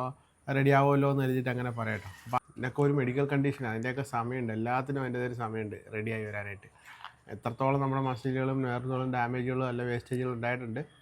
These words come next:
അത് റിക്കവർ ചെയ്യാൻ അതിൻ്റെതായ ഒരു ടൈമുണ്ട്. ശരിക്കും ഈ ഒരു സിറ്റുവേഷൻ കൂടെ കടന്നു പോകുന്നവർക്കറിയാം ഇതിന് എത്രത്തോളം സമയം എടുക്കും. അങ്ങനെ ഒറ്റ ദിവസം കൊണ്ടോ അല്ല ഒരു മാസം കൊണ്ടോ എഴുന്നേറ്റ് ഓടി നടക്കാൻ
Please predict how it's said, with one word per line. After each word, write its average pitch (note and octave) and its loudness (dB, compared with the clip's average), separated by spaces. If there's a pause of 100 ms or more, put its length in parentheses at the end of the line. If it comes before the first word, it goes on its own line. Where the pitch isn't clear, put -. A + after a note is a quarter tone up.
(340)
അത് B2+ 4
റിക്കവർ D3 4
ചെയ്യാൻ C#3+ 4
അതിൻ്റെതായ C3 4
ഒരു C#3+ 4
ടൈമുണ്ട്. B2 0 (240)
ശരിക്കും A#2 -2 (260)
ഈ C3 -4
ഒരു C#3 0
സിറ്റുവേഷൻ D3 0
കൂടെ D3+ 4
കടന്നു D3+ 4
പോകുന്നവർക്കറിയാം E3 4 (440)
ഇതിന് C#3+ 6
എത്രത്തോളം C#3 2
സമയം B2+ 2
എടുക്കും. A#2+ -2
അങ്ങനെ A#2+ -2
ഒറ്റ A#2 -4
ദിവസം B2+ 0
കൊണ്ടോ B2+ 0
അല്ല B2 2
ഒരു B2 0
മാസം B2+ 0
കൊണ്ടോ B2 -4
എഴുന്നേറ്റ് A#2+ -4 (640)
ഓടി B2 0
നടക്കാൻ A#2+ -2